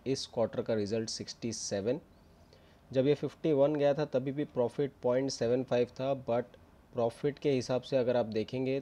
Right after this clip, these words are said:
तो सबसे ज़्यादा प्रॉफिट इस क्वार्टर में होता हुआ नज़र आ रहा है।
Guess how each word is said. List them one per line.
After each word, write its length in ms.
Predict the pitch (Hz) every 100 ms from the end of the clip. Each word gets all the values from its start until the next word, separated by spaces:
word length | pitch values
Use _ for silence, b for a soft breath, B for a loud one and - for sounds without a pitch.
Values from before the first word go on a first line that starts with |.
| -
तो 80 | 117
सबसे 560 | - 110 - - 127 117
ज़्यादा 340 | 107 101 110
प्रॉफिट 520 | 110 104 - 110 -
इस 160 | 113 -
क्वार्टर 340 | - 104 -
में 120 | 113
होता 220 | 104 101 104
हुआ 120 | 104
नज़र 280 | 101 101 113
आ 100 | 110
रहा 160 | 113
है। 200 | 113 135